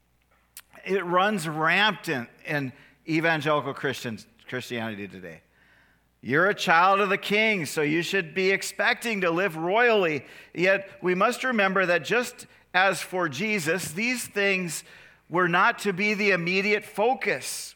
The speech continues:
We sh-, also should live our Christian life not for any material benefit we may expect in this life, but for the eternal blessings which God has promised. In light of that, we ought to be willing even to die for Christ's sake,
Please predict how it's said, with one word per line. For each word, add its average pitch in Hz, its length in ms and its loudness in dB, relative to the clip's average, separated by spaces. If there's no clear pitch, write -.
We 214 240 -2
sh-, - 320 -8
also 220 460 0
should 165 240 -6
live 170 180 0
our 131 180 4
Christian 226 520 -4
life 143 400 0
not 226 300 0
for 254 180 -2
any 247 160 0
material 226 640 -2
benefit 180 560 -2
we 175 140 -2
may 185 180 -2
expect 240 720 -2
in 202 100 0
this 147 240 -4
life, 160 320 -2
but 220 140 0
for 220 240 0
the 202 320 -4
eternal 240 720 -2
blessings 143 720 -2
which 127 260 -6
God 113 320 -2
has 139 220 -8
promised. 190 640 -8
In 170 280 -2
light 269 240 2
of 196 140 0
that, 143 380 0
we 170 180 2
ought 226 240 4
to 233 100 -8
be 185 140 -2
willing 170 420 -2
even 214 300 -8
to 208 100 -2
die 165 520 -2
for 165 240 -8
Christ's 117 420 -4
sake, - 460 -14